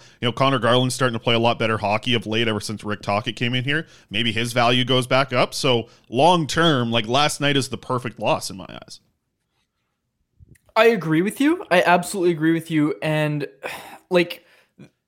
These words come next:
Speaker 2: there's a point in the chat here that I wanna make. Corey Anderson was the one that made it. He made two good points. He said, "The Quads plan, a four-day work week." I'm not even in tomorrow. Harman Dial will be joining you
Speaker 1: Ugh.
Speaker 2: tomorrow. Uh, brought to you by Zephyr Epic.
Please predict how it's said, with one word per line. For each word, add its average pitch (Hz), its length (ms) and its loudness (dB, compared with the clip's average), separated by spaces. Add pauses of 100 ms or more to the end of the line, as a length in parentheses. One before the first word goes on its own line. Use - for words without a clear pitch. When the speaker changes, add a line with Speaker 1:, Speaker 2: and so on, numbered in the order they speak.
(120)
Speaker 2:
there's 180 300 2
a 180 40 -4
point 226 340 0
in 220 80 -4
the 196 120 0 (140)
chat 151 300 2
here 143 180 -4
that 135 120 -2
I 131 40 0
wanna 135 200 -4
make. 131 220 -6
Corey 175 260 2
Anderson 139 400 -4
was 127 140 -10
the 123 60 -14
one 131 160 -8
that 127 120 -6
made 123 220 -6
it. 123 80 -8
He 143 100 -2
made 202 200 2
two 220 160 0
good 147 180 -6
points. 113 260 -10
He 139 60 -8
said, 139 160 -4
"The 143 60 -6
Quads 240 340 2
plan, 135 380 -4 (220)
a 135 60 0
four-day 175 560 2
work 190 360 0
week." 110 220 -6
I'm 160 120 2
not 240 140 0
even 165 200 0
in 277 100 -2
tomorrow. 143 240 -4
Harman 156 280 0
Dial 208 280 2
will 131 80 0
be 135 100 -6
joining 135 240 -6
you 131 100 -8
Speaker 1:
Ugh. - 60 -12
Speaker 2:
tomorrow. 123 320 -4 (200)
Uh, 139 260 0
brought 147 220 0
to - 120 -8
you 151 40 -8
by 151 160 2
Zephyr 143 360 -4
Epic. 196 360 -6